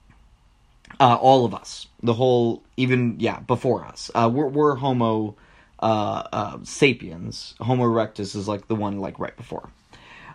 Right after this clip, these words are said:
Um, so it should be also, again, pointed out that Sitchin's work has been dismissed by all legitimate historians and archaeologists. But, you know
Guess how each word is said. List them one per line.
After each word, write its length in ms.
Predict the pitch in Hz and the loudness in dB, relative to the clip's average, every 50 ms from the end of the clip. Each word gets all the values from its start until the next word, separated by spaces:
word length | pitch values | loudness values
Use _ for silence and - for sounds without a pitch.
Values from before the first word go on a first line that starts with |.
| - - | 0 2
Um, 440 | 120 117 113 110 107 107 107 107 98 | 4 4 4 2 0 -2 -2 -4 -4
so 540 | - - - 135 120 110 110 107 101 90 - | -6 -2 2 4 4 4 4 0 -2 -4 -2
it 140 | - 120 120 | -2 -2 0
should 180 | - - - - | 0 0 0 0
be 300 | 143 135 123 110 - - _ _ _ - - | 0 0 0 -2 -4 -8 _ _ _ -4 0
also, 380 | 104 123 135 - - 170 165 | 0 0 0 2 2 2 2
again, 280 | 147 139 143 127 123 127 - - | 2 2 0 0 0 -2 -6 -4
pointed 320 | - 143 139 160 156 135 | -2 -2 0 0 2 2
out 340 | 110 104 104 107 - - - | 2 0 0 -4 -4 -2 0
that 180 | 113 113 113 | 0 0 0
Sitchin's 460 | - - - 117 117 - 131 120 117 117 | -2 -2 -2 -2 -2 0 -4 -4 -4 -2
work 220 | 101 107 107 - | -4 -4 -4 -4
has 300 | - 107 107 107 104 110 | -4 -2 -2 -2 -4 0
been 180 | 117 113 113 104 | 0 0 0 0
dismissed 520 | 120 113 - - 110 107 101 - - - | -2 -4 -4 -4 -4 -4 -4 -4 -4 -2
by 340 | 110 104 107 107 104 101 - - - - - - - - - | -2 0 0 -2 -4 -6 -10 -14 -20 -20 -20 -20 -20 -8 0
all 480 | - 151 156 147 143 139 131 127 120 - - - | 2 4 6 6 4 4 2 0 -2 -4 -6 0
legitimate 520 | 127 131 131 - 123 123 107 107 110 104 107 | 2 2 2 4 4 2 2 2 -2 -2 -2
historians 640 | 113 104 - - 110 104 104 107 110 104 104 - | -4 -4 -2 -2 -2 -2 -2 -4 -6 -8 -8 -8
and 80 | 113 104 | -6 -6
archaeologists. 600 | 101 110 - - 85 - - - - - - - - | -6 -6 -8 -10 -10 -10 -12 -14 -16 -16 -16 -16 -14
But, 280 | _ - 214 - - - | _ 2 2 2 2 0
you 120 | - 320 269 | 0 0 0
know 200 | 190 - - | 0 -2 -4